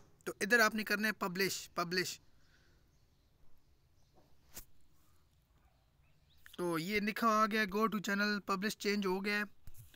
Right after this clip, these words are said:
जाते हैं चैनल में देखते हैं। ये मेरा चैनल,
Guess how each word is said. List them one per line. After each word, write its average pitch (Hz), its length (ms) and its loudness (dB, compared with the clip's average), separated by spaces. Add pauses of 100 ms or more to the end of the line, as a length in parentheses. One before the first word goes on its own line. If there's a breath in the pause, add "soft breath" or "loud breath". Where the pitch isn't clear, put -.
(200 loud breath)
जाते 190 280 4
हैं 208 80 2
चैनल 196 260 2
में 185 140 -4
देखते 156 280 -8
हैं। 127 160 -10 (3250)
ये 185 180 -4
मेरा 175 240 -6
चैनल, 170 380 -8